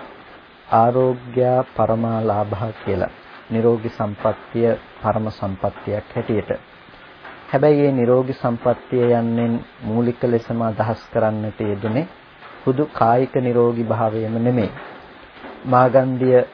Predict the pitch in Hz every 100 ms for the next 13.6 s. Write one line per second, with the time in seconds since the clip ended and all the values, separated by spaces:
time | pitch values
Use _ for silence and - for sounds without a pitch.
0 | - 113 110 107 - 117 110 - 107 104
1 | 107 117 113 127 123 120 117 113 107 107
2 | 107 - - 107 107 107 107 101 110 -
3 | - - - 110 117 110 104 - - 110
4 | 110 104 104 123 113 107 107 107 113 107
5 | 104 101 101 - 113 117 107 101 - -
6 | - - - - 113 120 131 131 120 123
7 | 123 123 - 110 113 113 113 107 101 104
8 | 104 107 120 117 101 104 113 110 107 104
9 | - 101 107 113 107 - 110 - 120 113
10 | 117 110 107 104 104 101 104 - - 95
11 | 104 107 120 110 107 - 107 104 101 101
12 | - 101 - 110 135 - - - - -
13 | - 117 120 131 131 120